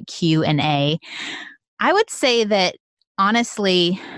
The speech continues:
some of the episodes that stand out are from our mentors,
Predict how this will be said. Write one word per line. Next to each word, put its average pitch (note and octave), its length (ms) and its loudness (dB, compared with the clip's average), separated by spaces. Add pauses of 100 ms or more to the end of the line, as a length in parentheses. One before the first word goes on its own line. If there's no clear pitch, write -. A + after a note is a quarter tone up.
some G#3+ 280 0
of C#4+ 100 0
the D#4 200 -2
episodes G3 420 -2
that - 140 -8
stand E3+ 420 0
out D#3+ 340 0
are E3 120 -2
from E3+ 260 -2
our D#3+ 140 0
mentors, A3+ 880 0